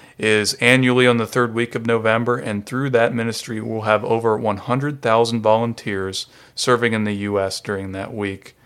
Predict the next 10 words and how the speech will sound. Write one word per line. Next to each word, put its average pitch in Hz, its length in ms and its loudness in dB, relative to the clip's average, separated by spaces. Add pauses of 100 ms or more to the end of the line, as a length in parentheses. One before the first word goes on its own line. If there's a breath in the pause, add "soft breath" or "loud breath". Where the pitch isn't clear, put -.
(260 soft breath)
with 110 220 -6
twenty, 120 540 -2 (100)
two 139 200 -6
hundred 127 340 0
and 104 200 -4
sixty - 540 -4
thousand 95 560 -4
volunteers 95 840 -6 (460 soft breath)
serving 110 640 -2
overseas. 104 760 -6